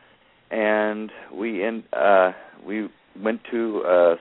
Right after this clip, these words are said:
Sylmar. We're in, in the second floor of a building, and I was, um, my father was talking with a, a, a gentleman there, and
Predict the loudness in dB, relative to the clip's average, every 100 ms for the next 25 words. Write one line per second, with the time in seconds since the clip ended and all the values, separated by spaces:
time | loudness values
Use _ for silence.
0 | 0 2 2 2 2 -2 -4 -2 -4 -10
1 | -12 -12 -2 -2 -2 -6 2 4 4 0
2 | 0 0 -4 -12 -16 _ _ _ _ _
3 | _ _ _ _ _ _ -8 -2 2 4
4 | 2 0 -6 -10 _ -2 4 4 4 0
5 | 4 4 4 2 -2 -10 -12 -8 2 2
6 | 2 -6 -4 -4 -2 -6 -10 -6 -4 -4
7 | -4 -2 -4 -8 _ _ _ -14 -6 -2
8 | -2 -4 -8 -8 -10 -12 _ -4 -2 0
9 | 0 -4